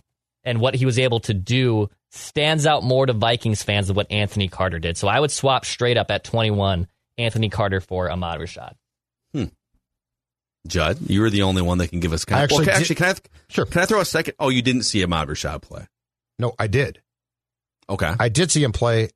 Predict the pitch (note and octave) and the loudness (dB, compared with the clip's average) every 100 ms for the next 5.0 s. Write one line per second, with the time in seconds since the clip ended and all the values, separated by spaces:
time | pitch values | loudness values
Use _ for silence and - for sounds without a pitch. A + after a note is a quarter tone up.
0 | _ A#2+ A#2 C#3+ - C3+ C3+ C#3 - C3+ | _ -4 -2 -2 0 2 2 0 0 -2
1 | - - C3+ D3 D3 - A#2+ B2 G2+ A2 | -2 0 2 4 2 0 0 0 0 0
2 | E3 - - - G#2 A#2 B2 C3 C#3 B2+ | 0 -2 -8 -6 0 2 2 2 2 2
3 | C3 C#3+ D3 D3 C#3 A#2 F2 D2 F#2+ C3 | 4 4 4 4 2 0 -2 -6 -2 0
4 | B2+ C#3+ - A#2 A#2 F#3+ F3+ G2 D2 | 2 0 2 2 2 2 2 0 -4